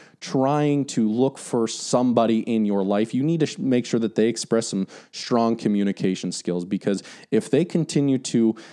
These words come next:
uh, run away from tough conversations, they're not gonna be a good leader f-, for you in your home.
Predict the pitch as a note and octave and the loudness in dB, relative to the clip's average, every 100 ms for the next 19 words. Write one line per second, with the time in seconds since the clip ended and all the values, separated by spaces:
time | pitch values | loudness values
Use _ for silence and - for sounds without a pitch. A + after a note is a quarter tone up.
0 | - G2+ F#2+ G#2 A#2+ B2+ A2+ A2 A2+ A2+ | -6 -2 0 2 2 4 4 4 2 0
1 | - F#2+ - A#2 - A2+ G#2 F#2+ - G2+ | -2 -4 0 -2 -2 -2 0 -2 0 -2
2 | G#2 A2+ G#2+ A2+ C3 A#2+ A2 G2 G2+ F#2 | 0 0 0 0 0 0 0 0 0 -2
3 | F#2 G2 G#2 - - _ G2+ F#2 G#2 A2+ | 0 0 0 -4 -16 _ -4 0 0 0
4 | A2+ G2 F2 - F2 E2 | 0 -2 -2 -2 -4 -4